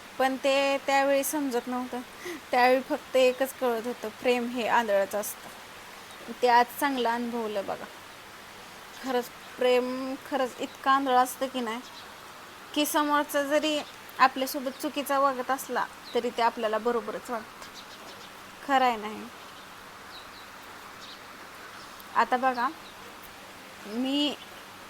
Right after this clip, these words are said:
मी दोन तीन दिवस कसलं म्हणजे मला मेकअप पण करू वाटत नव्हता, धड डोकंसुद्धा विचारत नव्हती, पण आज दोन दिवस झाले मी डोकं विचारते.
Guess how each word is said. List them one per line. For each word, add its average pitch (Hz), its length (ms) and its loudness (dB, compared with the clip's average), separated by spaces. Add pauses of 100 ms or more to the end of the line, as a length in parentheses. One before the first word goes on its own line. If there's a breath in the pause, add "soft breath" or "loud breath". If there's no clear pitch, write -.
(160)
मी 277 220 2
दोन 294 200 4
तीन 262 200 -2
दिवस 240 400 4
कसलं 311 260 6
म्हणजे 285 220 0
मला 277 300 10
मेकअप 302 360 0 (100)
पण 269 120 4
करू 277 180 0
वाटत 254 260 4
नव्हता, 254 300 2 (140)
धड 262 240 4
डोकंसुद्धा 311 440 4
विचारत 285 380 0
नव्हती, 247 280 -4 (420)
पण 269 140 6
आज 277 240 8
दोन 277 220 2
दिवस 269 260 2
झाले 247 300 0
मी 233 280 -4
डोकं 254 280 2
विचारते. 233 680 -2